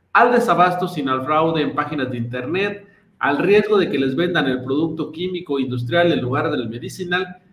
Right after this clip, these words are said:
y ahora también el crimen organizado que incursionó en el robo de tanques para distribuirlos en el mercado negro, amigo. Entonces,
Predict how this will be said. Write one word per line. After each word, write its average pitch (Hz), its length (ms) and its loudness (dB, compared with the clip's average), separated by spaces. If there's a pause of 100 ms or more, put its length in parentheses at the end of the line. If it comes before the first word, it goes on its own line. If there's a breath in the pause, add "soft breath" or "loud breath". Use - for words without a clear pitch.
(120)
y 170 80 0
ahora 214 260 4
también 196 300 0
el 190 120 -2
crimen 190 300 0
organizado 151 1040 -2
que 226 220 2
incursionó 175 440 0
en 185 100 2
el 156 120 2
robo 175 300 2
de 135 140 0
tanques 185 520 -2
para 196 360 2
distribuirlos 143 600 -4
en 113 100 -8
el 107 120 -6
mercado 107 480 -8
negro, 82 240 -16
amigo. 87 240 -20
Entonces, 165 520 -8